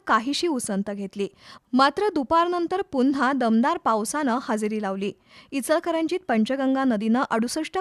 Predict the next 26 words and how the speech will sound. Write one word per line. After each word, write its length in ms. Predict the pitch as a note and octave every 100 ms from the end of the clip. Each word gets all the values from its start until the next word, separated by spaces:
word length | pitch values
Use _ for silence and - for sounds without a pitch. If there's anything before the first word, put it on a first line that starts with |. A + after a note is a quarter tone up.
| F#4
फुटाची 400 | B3 A3 A3+ C#4+
इशारा 460 | - A#3 A#3+ B3+
पातळी 440 | D4 A#3+ G#3 A3+ C4+
ओलांडली 440 | G#3 G#3 A#3+ F4
असून 340 | E4 B3 G3+ A#3 - - -
बहात्तर 540 | A3 B3 E4 - G4 G4
फूट 240 | D4+ G#3+ B3+
या 120 | B3+
धोका 400 | A#3+ A#3 G#3 D#4
पातळीकडे 580 | D#4+ A3 G#3+ A3 A#3+ C#4+
वाटचाल 440 | A3+ G3+ - G#3
सुरू 220 | G3+ F#3
आहे. 140 | G3 F3+ - _ - - -
महापालिका 640 | C#4 E4+ F#4+ F#4+ F#4+ F#4
आयुक्त 340 | F4 E4+ -
ओमप्रकाश 560 | F4 C#4 C4+ C#4 C#4 D4
दिवटे 320 | A#3+ A#3 A3
यांनी 240 | C#4 B3+ C4+
आज 240 | - A#3 B3+
पंचगंगा 540 | - A3 A3 D4 C#4+ D4
नदी 220 | C#4+ G#3+
परिसर, 480 | A3+ A3 G#3 G#3+ A3 F4+ - -
शेळके 440 | - C#4+ C4+ C#4 F4+
मळा, 280 | D4+ G3+ A#3+
मुजावर 520 | C#4+ A#3+ A3+ B3+ C#4
पट्टी, 440 | D#4 A3 G3+ A#3